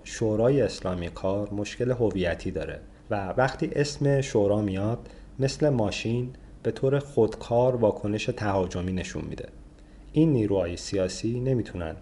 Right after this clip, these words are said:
شورا رو به عنوان یه ظرف که می‌شه ازش استفاده‌های مختلفی کرد ببینن. این نوع مخالفت نه فقط ایدئولوژیک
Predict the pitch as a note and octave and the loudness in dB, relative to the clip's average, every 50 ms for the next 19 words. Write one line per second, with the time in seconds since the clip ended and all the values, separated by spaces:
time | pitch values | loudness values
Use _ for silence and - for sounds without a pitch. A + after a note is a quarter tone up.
0 | - - - - - - - - - A2 G#2+ G#2+ G#2+ A#2+ C3 C#3+ C3+ C3 B2 A2+ | -16 -18 -18 -18 -18 -12 -4 0 2 2 4 6 6 6 6 6 6 4 4 4
1 | A2 A2+ A#2+ B2+ C3+ C3+ G#2+ A2+ A#2+ A#2+ A2 A#2 B2 A#2+ C3 C3 B2+ - - C3 | 4 2 2 4 4 2 4 4 2 2 4 4 4 6 4 2 -2 -4 -4 -2
2 | B2 B2 A#2+ - A#2+ G#2+ G2 F#2 A2 A2+ A2+ - - - - G2 - - G#2 - | -2 -2 -2 0 0 0 2 4 4 4 2 0 -10 -10 -10 -8 -4 -4 -4 -2
3 | - F#2+ F#2+ F#2 F#2 F#2 G2 G#2 A2 A#2 A2+ G2+ - - - G2 F2+ F2 F2 - | -2 -2 0 0 0 -2 0 0 0 0 0 -2 -2 -4 -4 -4 -4 -4 -6 -8
4 | F#2+ - - G#2+ G#2+ G2+ - - - - E2+ D#2+ E2 E2 E2 D#2+ - - - - | -8 -6 -4 -2 0 -2 -2 -4 -4 -4 -4 -4 -4 -8 -8 -10 -10 -12 -14 -16
5 | - - - - - - - - - - - E3 E3+ E3+ D#3+ D#3 D3 C#3+ C3+ - | -16 -16 -16 -18 -18 -18 -20 -20 -14 -6 -2 0 4 6 6 6 6 4 4 6
6 | C3+ B2+ B2 A#2+ - B2 A#2 A2+ A2 - - A#2+ A#2+ - A#2+ A2 A2 G#2+ G#2 F#2+ | 4 4 4 2 2 2 2 2 2 0 2 2 2 2 2 2 4 4 2 2
7 | - - - G#2 G2+ F#2 F#2+ F2+ F2 F2 F2 E2+ D#2+ E2 F2+ F#2+ G#2 G2 - - | -2 -6 -8 -8 -4 -2 -2 -2 -2 -2 -2 -4 -6 -6 -6 -6 -6 -8 -10 -14